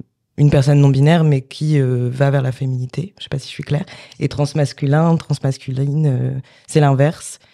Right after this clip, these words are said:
C'est-à-dire que t'es assigné femme à la naissance et que tu vas vers la masculinité. Une meuf trans,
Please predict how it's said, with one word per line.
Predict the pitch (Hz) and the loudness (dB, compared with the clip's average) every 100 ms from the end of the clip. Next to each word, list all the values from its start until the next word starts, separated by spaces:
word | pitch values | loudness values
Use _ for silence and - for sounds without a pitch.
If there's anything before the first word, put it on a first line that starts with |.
| _ | _
C'est-à-dire | - 135 131 | -6 -2 -2
que | 131 | -4
t'es | 131 135 131 | -6 -2 -2
assigné | 123 - 135 | -4 -4 -4
femme | 131 156 | 0 0
à | 143 | 2
la | 127 | 0
naissance | 120 - 160 - | -2 0 0 0
et | |
que | 139 | -8
tu | - | -4
vas | 131 | 0
vers | 135 | 2
la | 127 123 | 2 -2
masculinité. | 110 - 135 127 123 - - _ _ 151 | -4 -8 -6 -4 -4 -8 -14 _ _ 0
Une | 147 | 2
meuf | 160 - | 2 0
trans, | - | 0